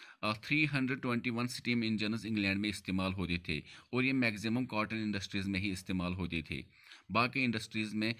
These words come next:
अ, स्टीम इंजन वगैरह का इस्तेमाल नहीं होता था। तो आप अंदाज़ा लगा सकते हैं कि जो, अ, लोग थे, अ,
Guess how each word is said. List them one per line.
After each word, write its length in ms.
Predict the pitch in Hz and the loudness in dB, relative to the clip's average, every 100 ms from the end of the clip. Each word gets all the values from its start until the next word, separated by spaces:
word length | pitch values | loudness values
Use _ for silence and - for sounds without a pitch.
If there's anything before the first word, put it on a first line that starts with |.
| - - - | -10 -10 -2
अ, 180 | 101 | 0
स्टीम 340 | 95 - 113 113 | 0 0 0 2
इंजन 200 | 107 104 | 2 0
वगैरह 380 | 98 92 92 90 | 0 0 -2 -2
का 120 | 95 | -2
इस्तेमाल 540 | 87 - 90 98 135 - - | -4 -4 -2 0 -2 -6 -6
नहीं 240 | 123 123 120 | 0 0 2
होता 340 | 110 92 87 | 0 0 -2
था। 300 | - 78 - - - - | -2 -6 -8 -16 -20 -12
तो 80 | 135 | -6
आप 280 | 135 131 - - - | -4 -4 -6 -20 -6
अंदाज़ा 360 | 110 110 123 135 | -2 2 2 0
लगा 280 | 120 104 104 | 0 0 -2
सकते 380 | 101 98 101 | -4 -6 -4
हैं 280 | 98 98 98 | -4 -2 -4
कि 200 | 95 123 139 - - - 95 | -2 -4 -4 -12 -20 -10 -4
जो, 240 | 98 113 104 - | -2 -2 -2 -4
अ, 140 | 107 95 | 0 2
लोग 500 | 90 107 131 120 - | 2 2 0 -2 -8
थे, 120 | |
अ, 40 | 117 | -8